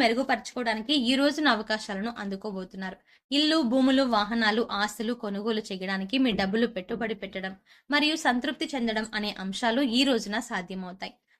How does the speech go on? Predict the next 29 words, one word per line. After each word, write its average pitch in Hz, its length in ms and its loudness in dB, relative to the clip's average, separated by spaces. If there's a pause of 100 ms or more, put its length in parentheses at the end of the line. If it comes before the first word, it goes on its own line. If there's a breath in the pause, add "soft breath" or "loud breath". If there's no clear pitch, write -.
భవిష్యత్తులో 330 680 2
వృద్ధి 254 340 0
కోసం 285 320 0
మీరు 254 180 2 (100)
డబ్బులు 233 340 2
పెట్టడానికి, 214 600 -2 (360 soft breath)
పెట్టుబడి 349 500 6
పెట్టడానికి 240 560 2
కూడా 240 140 4 (140)
ఇది 233 240 2
సరైన 208 300 2 (100)
సమయం. 185 300 -6 (440)
అందుకోసం 262 640 2
మీరు 240 240 6 (180)
ఈ 240 60 4
రోజున 220 400 2
ప్లాన్ 202 360 -2
చేస్తారు. 190 380 -6 (100)
మీ 208 100 -2 (160)
ఆదాయాన్ని 247 540 4
మరియు 226 220 4 (100)
పొదుపులను 226 440 -4
మెరుగుపరుచుకుంటారు. 196 920 -2 (320 soft breath)
మీరు 320 280 4
మీ 330 60 6
కుటుంబ 311 340 0 (100)
సభ్యుల 262 260 4 (140)
అవసరాలను 240 640 0
పూర్తిగా 294 340 4